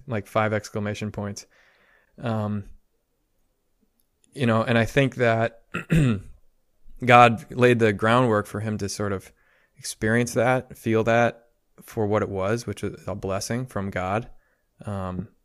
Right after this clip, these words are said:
and then wanting to bring her to, to church to get a blessing. Uh, that, that to me is, like, an example of, of joy that truly, like, brings you deeper in to gratitude, to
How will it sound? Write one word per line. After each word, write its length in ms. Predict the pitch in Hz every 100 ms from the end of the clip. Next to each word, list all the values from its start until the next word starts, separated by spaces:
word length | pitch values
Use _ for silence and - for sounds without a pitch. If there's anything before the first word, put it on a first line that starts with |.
| _ _ _ -
and 120 | 104
then 140 | 101 104
wanting 200 | 104 104
to 100 | 98
bring 440 | 101 101 104 104 - _ _
her 200 | 110 104
to, 380 | - 98 95 - _ _ _ _
to 100 | -
church 360 | - - 110 -
to 60 | 92
get 220 | 95 101
a 40 | 104
blessing. 580 | 107 110 - 113 110 - _ _ _ _ _ _ _ _ _ -
Uh, 340 | 104 101 92 90 - _ _ _ _ _ -
that, 240 | 120 135 127
that 200 | 143 143
to 100 | 143
me 100 | 135
is, 140 | 113
like, 140 | 110
an 80 | 113
example 480 | 107 107 110 117 120
of, 340 | 107 98 - -
of 220 | 113 98
joy 640 | 98 120 113 110 107 104 104 _ _ _ _ _ _ _ _
that 80 | 113
truly, 460 | - - 127 127 117
like, 320 | 104 101 _
brings 300 | 120 113 107
you 80 | 104
deeper 420 | 95 107 104 104
in 440 | 104 104 98 98 - - -
to 120 | 123
gratitude, 720 | 98 107 110 - 107 104 98
to 360 | - 101 98